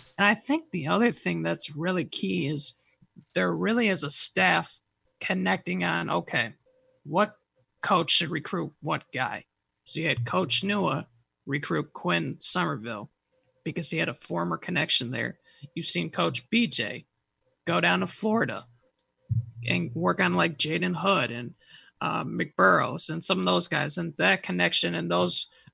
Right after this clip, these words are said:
um, ties he's got to that state have really paid off. So, you know, you gotta put the coaches sometimes where the relationships are, and sometimes it's not their region, but you just gotta fit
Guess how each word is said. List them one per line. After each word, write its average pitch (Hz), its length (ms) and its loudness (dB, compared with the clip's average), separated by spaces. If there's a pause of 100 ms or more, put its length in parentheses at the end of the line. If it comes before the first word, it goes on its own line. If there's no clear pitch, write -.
um, 151 340 -2 (120)
ties 185 360 4
he's 175 160 -4
got 180 180 2
to - 100 -6
that 165 200 4
state 151 400 2
have 170 220 2
really 175 160 2
paid 165 300 -2
off. 127 240 -2 (400)
So, 147 220 2
you 175 220 0
know, 190 140 0
you 180 160 0
gotta 185 300 2 (400)
put 226 200 0
the - 80 -2
coaches 208 760 4 (300)
sometimes 185 640 0
where 170 140 2
the 165 100 -2
relationships 165 840 2
are, 160 400 0 (440)
and 175 160 0
sometimes 196 560 0
it's - 220 -4
not 185 340 0
their 170 180 2
region, 214 520 0 (480)
but 190 100 4
you 196 140 4
just - 180 -2
gotta 180 160 2
fit - 400 0